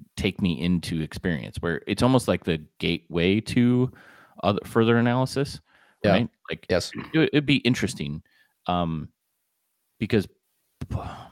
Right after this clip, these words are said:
Speaker 1: man, it's interesting because it's almost like a win-, a windowed experience of, like, "Oh, I'm gonna show you this, this tooltip
Speaker 2: Yes.
Speaker 1: that's gonna take you here,"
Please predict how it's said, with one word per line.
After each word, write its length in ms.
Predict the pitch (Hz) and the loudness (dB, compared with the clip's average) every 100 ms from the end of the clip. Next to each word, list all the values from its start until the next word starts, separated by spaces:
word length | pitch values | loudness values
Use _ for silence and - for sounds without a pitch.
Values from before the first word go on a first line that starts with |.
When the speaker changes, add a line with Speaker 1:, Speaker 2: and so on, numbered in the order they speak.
| - | -14
Speaker 1:
man, 380 | 95 92 64 - _ _ _ _ _ _ _ _ | -8 -8 -8 -16 _ _ _ _ _ _ _ _
it's 120 | - | -8
interesting 420 | - 156 135 - 110 | -6 -4 -4 0 -2
because 280 | 95 101 | 0 -2
it's 120 | 92 110 | -2 -4
almost 260 | 101 95 | -2 -2
like 160 | 87 85 | -4 -6
a 60 | |
win-, 480 | 82 80 90 90 87 - | -8 -4 -2 -2 -4 -6
a 80 | 85 | -4
windowed 440 | 87 98 95 85 | 0 2 2 2
experience 600 | 82 - 95 76 65 - | -2 -6 -8 -8 -10 -12
of, 100 | 73 | -12
like, 200 | 73 73 - | -10 -8 0
"Oh, 300 | 175 71 78 | 2 2 -4
I'm 140 | - 95 | -6 -2
gonna 140 | 101 | -2
show 160 | 98 95 | -2 -2
you 160 | 87 | -2
this, 140 | 82 85 - _ | -4 -8 -14 _
this 140 | - | -14
tooltip 260 | - 131 107 | -4 0 2
Speaker 2:
Yes. 380 | 101 80 - - _ _ - | 2 2 -4 -12 _ _ -2
Speaker 1:
that's 180 | 95 - | -2 0
gonna 180 | 98 | 0
take 280 | 92 104 92 | 0 0 0
you 80 | 87 | -2
here," 460 | 87 92 85 85 | -2 -2 0 -2